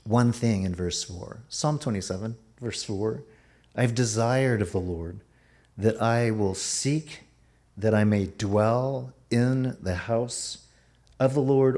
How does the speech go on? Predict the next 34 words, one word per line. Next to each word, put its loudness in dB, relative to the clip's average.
all 4
the 2
days 0
of -4
my -2
life." -2
Notice -4
this, -6
"to -8
behold -4
the -2
beauty -2
of -2
the 0
Lord -8
and -2
to 0
inquire -2
in -4
his 0
temple. -8
For -4
in 2
the 2
time 0
of -2
trouble, -4
he -10
shall -6
hide -4
me -12
in -12
his -8
pavilion." -10